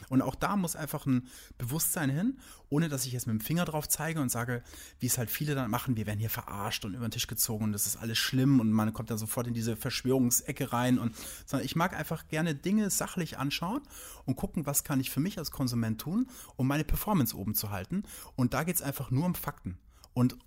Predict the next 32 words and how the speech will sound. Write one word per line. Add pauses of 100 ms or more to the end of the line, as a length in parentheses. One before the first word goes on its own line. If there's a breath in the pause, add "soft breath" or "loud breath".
ohne
emotionale
Wertung
danach.
Die
Emotionen,
die
kann
man
am
Ende
mit
reinbringen,
wenn
man
dann (460 loud breath)
Umweltverschmutzung
oder
irgendwie
persönliche
irgendwie
Themen
damit
reinbringt.
Aber
erstmal
ist
es
eine
reine
faktenorientierte
Ebene.